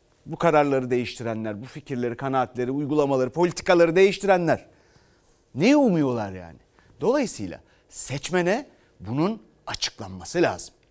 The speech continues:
Başta iktidarın kendi seçmenine zaten açıklaması lazım. Şimdi burada şöyle bir kaygı oluşur. Tamam.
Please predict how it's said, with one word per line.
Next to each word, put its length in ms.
Başta 300
iktidarın 440
kendi 280
seçmenine 500
zaten 300
açıklaması 560
lazım. 300
Şimdi 220
burada 460
şöyle 440
bir 60
kaygı 420
oluşur. 360
Tamam. 300